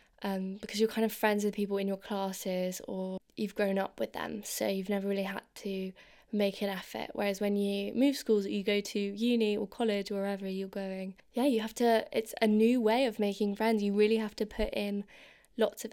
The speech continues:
effort and put in time to see them and build that friendship. And that's a whole nother learning curve that I've had to go through.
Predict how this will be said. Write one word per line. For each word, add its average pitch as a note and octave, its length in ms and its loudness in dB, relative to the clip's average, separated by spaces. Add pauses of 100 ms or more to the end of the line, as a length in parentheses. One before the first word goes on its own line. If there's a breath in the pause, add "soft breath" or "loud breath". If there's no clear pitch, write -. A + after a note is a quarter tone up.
effort A3 440 0 (120)
and G3+ 440 -2 (320)
put - 160 4
in A3 160 2
time G#3+ 760 0 (120)
to - 160 -2
see A3 260 0
them G3 460 0
and F#3+ 600 -4
build G3+ 280 0
that - 160 -8
friendship. G#3+ 640 -4 (400 loud breath)
And G#3 80 -4
that's - 200 -10
a A3+ 80 -4
whole G#3 360 2
nother G3+ 280 0
learning G3 460 0
curve G3+ 340 -4
that - 120 -8
I've A3 160 -4
had G3+ 160 -8
to - 80 -10
go G#3 200 0
through. G3 380 -4